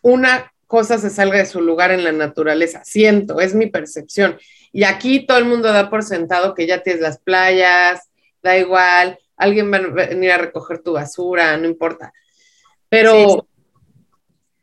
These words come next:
Speaker 1: pues,
Speaker 2: Sí, es
Speaker 1: también eso es
Speaker 2: justo, es
Speaker 1: bueno.
Speaker 2: justo eso, como una diferencia enorme. Nosotros, eh, digo, y ahora que he estado yendo a Noruega muchas veces por, por, eh, el proyecto, sí, hay, hay un tema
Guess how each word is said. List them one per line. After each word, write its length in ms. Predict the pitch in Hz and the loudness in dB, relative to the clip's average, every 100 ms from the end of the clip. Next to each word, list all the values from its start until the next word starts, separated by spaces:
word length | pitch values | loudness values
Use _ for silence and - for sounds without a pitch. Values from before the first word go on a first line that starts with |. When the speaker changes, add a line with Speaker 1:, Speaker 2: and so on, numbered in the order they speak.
| _ | _
Speaker 1:
pues, 120 | 202 | 0
Speaker 2:
Sí, 60 | 208 320 | 4 4
es 80 | 427 | 4
Speaker 1:
también 80 | - | 0
eso 60 | |
es 40 | - 349 | -4 2
Speaker 2:
justo, 60 | 302 | 4
es 160 | 214 | 4
Speaker 1:
bueno. 100 | 165 151 | 2 -4
Speaker 2:
justo 280 | 277 - 285 | -6 2 4
eso, 320 | 254 226 202 | 4 2 2
como 220 | 220 226 | 2 2
una 240 | 233 262 269 | 4 4 4
diferencia 560 | 247 233 220 208 214 | 2 0 2 2 4
enorme. 300 | 226 226 220 | 2 4 2
Nosotros, 600 | 220 220 233 233 254 262 - - | 2 0 -2 2 2 2 -4 -8
eh, 360 | - 202 - - | -2 0 0 0
digo, 280 | 247 247 214 - - _ | 4 4 4 -4 -20 _
y 180 | 254 240 | 0 0
ahora 340 | 220 226 254 | 2 4 4
que 80 | 277 | 4
he 20 | |
estado 260 | 269 262 240 | 2 2 2
yendo 300 | 226 220 220 | 4 2 0
a 60 | 220 | 0
Noruega 420 | 202 202 208 208 | -2 0 0 0
muchas 320 | 214 214 220 | -2 -4 -4
veces 260 | 202 208 208 | -4 -4 -4
por, 280 | 208 208 - | -2 -2 -2
por, 300 | 180 185 180 | 0 2 2
eh, 520 | - 180 175 175 175 | 2 4 4 4 4
el 80 | 175 | 0
proyecto, 680 | 196 214 220 220 202 226 - - _ _ _ _ _ | 2 2 2 0 -4 -6 -8 -20 _ _ _ _ _
sí, 420 | - 269 285 - - - - - | -4 0 0 -4 -10 -6 -6 0
hay, 240 | 233 208 - | 0 0 2
hay 220 | 247 277 | 4 6
un 180 | 320 320 | 4 4
tema 460 | 262 254 247 - | 2 2 0 -4